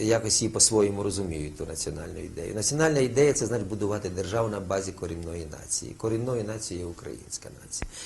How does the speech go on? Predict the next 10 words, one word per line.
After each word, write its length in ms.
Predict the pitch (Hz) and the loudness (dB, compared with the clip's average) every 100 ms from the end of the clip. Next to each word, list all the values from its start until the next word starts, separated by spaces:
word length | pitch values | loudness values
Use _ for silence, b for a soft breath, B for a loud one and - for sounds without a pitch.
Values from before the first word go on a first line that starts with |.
| B | B
Нікому 320 | 139 165 160 123 | 2 4 4 4
не 100 | 104 | 0
шкодити, 560 | - 135 113 107 101 | 2 4 4 2 -2
всім 360 | 90 - 160 107 | 0 4 4 2
там 180 | 87 87 | -4 -4
надати 380 | 90 90 87 | -2 -2 -2
всі 180 | 87 - | -4 -2
можливості 580 | 95 95 131 127 113 110 | -2 0 2 2 2 0
національним 520 | 104 - 107 101 101 | -2 -4 -6 -4 -4
меншинам, 440 | 98 - 113 101 | -6 -6 -6 -6